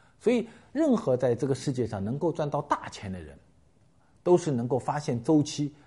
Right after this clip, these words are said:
然后在周期中能够进行宏观调控和进行供求关系调整的人，这是能够在历史上能够赚到大钱的人。巴菲特是这样的人，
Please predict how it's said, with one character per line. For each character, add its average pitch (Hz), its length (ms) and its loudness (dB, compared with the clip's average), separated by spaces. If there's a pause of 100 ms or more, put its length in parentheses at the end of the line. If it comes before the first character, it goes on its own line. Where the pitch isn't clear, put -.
然 147 120 -4
后 170 100 0
在 160 80 -2
周 214 260 6
期 214 200 0
中 196 280 2
能 110 160 -6
够 131 160 -2
进 127 220 -6
行 113 220 -6
宏 113 320 -4
观 139 240 -2
调 87 220 -12
控 113 260 -6
和 104 120 -12
进 120 160 -8
行 117 160 -6
供 147 220 -4
求 120 100 -10
关 113 220 -8
系 110 100 -12
调 113 240 -6
整 - 200 -10
的 78 80 -20
人， 76 120 -20 (300)
这 160 100 -2
是 127 120 -4
能 110 180 -2
够 123 100 -4
在 113 120 -6
历 139 100 -2
史 - 140 -8
上 90 120 -14
能 98 80 -12
够 101 120 -8
赚 107 200 -8
到 80 120 -16
大 - 180 -16
钱 - 160 -16
的 87 80 -18
人。 80 160 -20 (320)
巴 143 180 0
菲 147 180 -2
特 127 160 -10
是 98 120 -14
这 101 120 -12
样 101 100 -10
的 98 100 -12
人， 90 200 -18